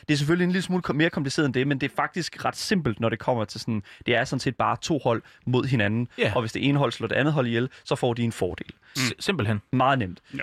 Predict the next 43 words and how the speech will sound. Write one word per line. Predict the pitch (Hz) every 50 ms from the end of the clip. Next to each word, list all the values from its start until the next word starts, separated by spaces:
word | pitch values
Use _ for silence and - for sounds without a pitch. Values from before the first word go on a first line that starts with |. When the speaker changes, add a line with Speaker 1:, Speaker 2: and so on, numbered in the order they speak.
| - - -
Speaker 3:
Ja. | 139 135 127 123 123 120 117
Speaker 1:
Øhm, | 113 113 113 110 - _ _ -
men | 160 175 202 233 - - _ _ _
ud | - 220 247 220
fra | - 202 -
det, | - 175 202 - -
så | - - 214 185 - - _ _ _ _ -
er | - 170 -
den | 240 220 185
her | 170 180 - -
en | - 208 185 151
v | 156 156 -
en, | 160 185 175 135 110 101 - - -
øh, | - 131 123 120 120 113 110 110 107 107 - - -
en | 170 165 139 120 110 113
versus | 117 135 151 - 156 - - -
en, | 151 147 123 104 92 -
en | - 131 120
mod | 117 120 113 -
en, | 131 120 104 104 - - -
øh, | - - - 143 151 165 143
Speaker 2:
Mm. | 135
Speaker 1:
sådan | - - 131 -
det, | - - - - -
det | 131
her | 127 117 - 117
event | 107 117 127 151
her, | 160 156 123 104 - - - - - -
det | 123 127
er |
jo | 147 214
sådan | 208 214
set | 175 - 190 -
bare | - 117 113 113 147 170 - - _ _ _ _ _ _
to | - - 202 202 151
spillere, | - - - 143 143 170 175 156 120 - -
som, | - - 139 123 117 -
som | - - 127 117
slås | - 127 120 135 -
mod | 165 151 151
hinanden. | 143 135 107 107 127 147
Og | 170
nu | 175 196 190